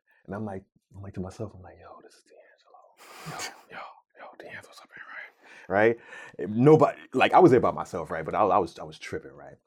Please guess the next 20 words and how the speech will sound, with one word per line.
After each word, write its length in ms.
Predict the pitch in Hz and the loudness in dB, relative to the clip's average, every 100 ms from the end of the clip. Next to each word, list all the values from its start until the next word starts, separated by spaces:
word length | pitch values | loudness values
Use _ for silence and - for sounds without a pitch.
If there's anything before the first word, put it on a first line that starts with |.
| - - | -20 -8
So 400 | - 104 87 - | 2 4 4 0
I 80 | 120 | -4
just 140 | 123 117 | -4 -4
mind 200 | 123 123 | -4 -4
my 60 | |
business. 500 | 117 92 85 85 - _ _ _ | -2 -2 -4 -8 -14 _ _ _
I 40 | - | -8
see 120 | 117 | -4
him, 100 | 110 | -2
he's, 140 | 113 | -4
he's 160 | - 131 | -8 -10
buying, 300 | 127 123 127 | -8 -8 -10
he's 80 | 151 | -10
buying 240 | 120 117 | -10 -10
stuff, 300 | - 110 110 | -6 -6 -6
he's 120 | 117 110 | -10 -10
looking 280 | 117 113 101 | -8 -8 -8
at 80 | 98 | -12
stuff, 260 | - 95 92 | -8 -8 -8
right? 240 | 92 | -10